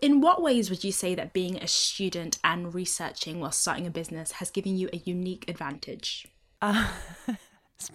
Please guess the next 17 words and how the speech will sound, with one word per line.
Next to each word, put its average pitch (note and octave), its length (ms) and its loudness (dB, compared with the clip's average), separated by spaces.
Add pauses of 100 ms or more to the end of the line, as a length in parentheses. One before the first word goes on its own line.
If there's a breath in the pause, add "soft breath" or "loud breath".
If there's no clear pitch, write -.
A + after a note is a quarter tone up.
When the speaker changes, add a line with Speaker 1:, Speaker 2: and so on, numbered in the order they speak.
Speaker 2:
made B3+ 200 2
me F#3+ 100 0
very E3+ 280 -2
tired. - 580 -6 (280)
<laughs> - 1300 8 (1300 loud breath)
I A#3 160 8
can - 240 -2 (100)
honestly G#3 480 -2
say F#3 760 -6 (1500)
that - 200 -2 (1300)
what F#3 340 0
I, F#3+ 300 0 (680)
the F3 100 -4
skills G#3 600 -2
that - 140 -6
I've E3+ 240 -8
developed - 720 -10